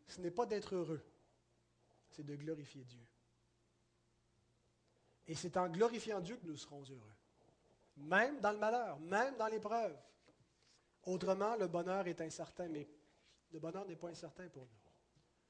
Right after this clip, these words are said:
Paul nous écrit, quand il, il écrit aux Philippiens, hein, on l'a nommé l'épître de la joie. Pourtant, il est dans des circonstances qui, extérieurement, ne peuvent pas lui procurer de la joie.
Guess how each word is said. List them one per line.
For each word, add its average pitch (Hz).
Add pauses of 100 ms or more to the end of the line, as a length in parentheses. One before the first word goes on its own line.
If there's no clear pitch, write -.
(120)
Paul 196
nous 160
écrit, 170
quand 170
il, 160
il 160
écrit 175
aux 165
Philippiens, 175 (540)
hein, 156
on 175
l'a 165
nommé 180
l'épître 175
de 165
la 165
joie. 170
Pourtant, 214 (460)
il 165
est 165
dans 175
des 160
circonstances 208
qui, 175
extérieurement, 185 (380)
ne 165
peuvent 175
pas 247
lui 180
procurer 165
de 160
la 147
joie. 139